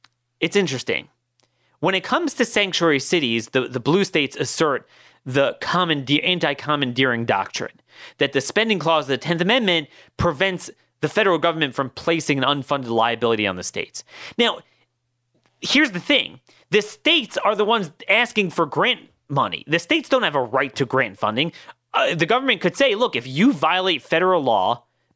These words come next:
basic law that, you know, it, it's, it's the necessary and proper clause of the Constitution. It's, it's the only means of effectuating their immigration powers at a federal level and protecting national sovereignty."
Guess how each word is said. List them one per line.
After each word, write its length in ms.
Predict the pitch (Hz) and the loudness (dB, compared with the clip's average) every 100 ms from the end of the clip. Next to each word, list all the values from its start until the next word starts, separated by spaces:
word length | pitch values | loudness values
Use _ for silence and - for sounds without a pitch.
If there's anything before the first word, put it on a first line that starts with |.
| _ | _
basic 500 | 170 202 208 247 - | -2 -2 0 0 0
law 500 | 139 143 123 117 139 _ _ | 0 2 4 2 0 _ _
that, 240 | 151 139 - | -2 -2 -2
you 120 | 165 | 0
know, 180 | 151 131 - - _ | 0 -2 -8 -20 _
it, 80 | - | -2
it's, 220 | 147 151 | 0 -2
it's 360 | - 147 160 - | 0 0 0 0
the 120 | 135 | 0
necessary 420 | 143 185 - 208 | 0 0 2 2
and 80 | 185 | 2
proper 320 | - 165 165 | 0 0 0
clause 260 | 156 165 156 | 0 0 2
of 40 | |
the 60 | 147 | 0
Constitution. 540 | 147 147 - 131 160 151 | 0 -2 0 0 2 0
It's, 140 | 135 | 0
it's 160 | 147 - | -2 0
the 120 | - | 0
only 300 | 180 233 240 | 2 2 2
means 560 | 180 147 175 190 165 139 - | 0 2 2 4 2 0 0
of 360 | 147 151 135 - _ _ - | 2 2 -2 -10 _ _ -6
effectuating 920 | 131 - - 285 - 165 151 135 131 120 | -6 -4 -4 -2 0 2 2 2 0 0
their 160 | 139 | 0
immigration 520 | 143 127 139 170 139 | 0 0 0 0 -2
powers 380 | 123 123 120 120 | -2 -2 0 0
at 80 | 110 | -4
a 20 | |
federal 340 | - 147 156 143 | -2 0 2 2
level 280 | 123 131 | 0 0
and 100 | 135 | -2
protecting 440 | 113 117 - - 147 | -2 -4 -4 -2 0
national 320 | 135 131 135 | 0 0 -2
sovereignty." 500 | 127 113 113 117 143 | 0 0 0 -2 -4